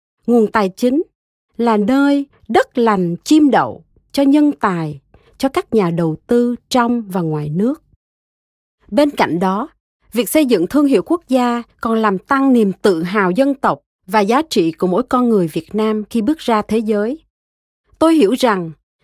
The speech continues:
khi thương hiệu quốc gia Việt Nam được thăng hạng, thì giá trị cá nhân của mỗi người Việt Nam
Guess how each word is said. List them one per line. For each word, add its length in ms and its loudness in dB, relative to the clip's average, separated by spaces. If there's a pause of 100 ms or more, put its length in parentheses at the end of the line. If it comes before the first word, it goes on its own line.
(120)
khi 140 0
thương 180 2
hiệu 220 0
quốc 180 -2
gia 160 2
Việt 280 -4
Nam 300 -2
được 200 -4
thăng 260 -2
hạng, 300 -6 (420)
thì 180 0
giá 340 0
trị 200 -2
cá 160 -2
nhân 320 2
của 160 -4
mỗi 300 2
người 280 4
Việt 260 -8
Nam 380 -4